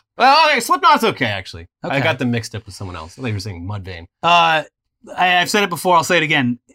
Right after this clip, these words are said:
Speaker 2: If you, uh, mentally pull down, um, Fred Durst's vocals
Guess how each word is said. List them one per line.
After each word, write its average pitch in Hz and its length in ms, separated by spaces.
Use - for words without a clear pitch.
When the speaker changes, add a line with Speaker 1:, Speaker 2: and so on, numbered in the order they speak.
Speaker 2:
If 160 240
you, 151 320
uh, 135 400
mentally 180 840
pull 180 280
down, 147 600
um, 120 560
Fred 160 260
Durst's 156 420
vocals 156 600